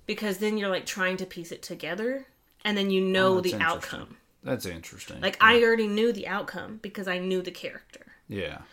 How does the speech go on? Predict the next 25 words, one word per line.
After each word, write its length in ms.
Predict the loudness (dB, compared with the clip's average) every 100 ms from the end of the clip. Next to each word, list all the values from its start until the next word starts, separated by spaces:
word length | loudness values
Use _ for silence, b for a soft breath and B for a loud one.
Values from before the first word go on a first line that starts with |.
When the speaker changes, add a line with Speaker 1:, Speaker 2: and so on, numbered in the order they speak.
| B B B
Speaker 1:
But 120 | -2
if 120 | 0
you 100 | -2
go 200 | 4 6
into 220 | 6 6 2
it 100 | 0
and 160 | -2
you 100 | -4
read, 380 | -4 -6 -6 -8 -6
and 140 | -4
you 100 | -2
have 220 | -4 -4
no, 300 | -2 0 0 -2
like, 180 | -6 -6
if 140 | -6
you 180 | -2 2
read 220 | 2 2
it, 180 | -4 -12 _ _ _ _ _ -12
Speaker 2:
Mm-hmm. 160 | -8 -10 -12 _ _ -6
Speaker 1:
you'd 140 | 0
be 40 | 0
like, 120 | 0
"Oh, 140 | -4
this 180 | -4 -8
is, 280 | -12 -12 -18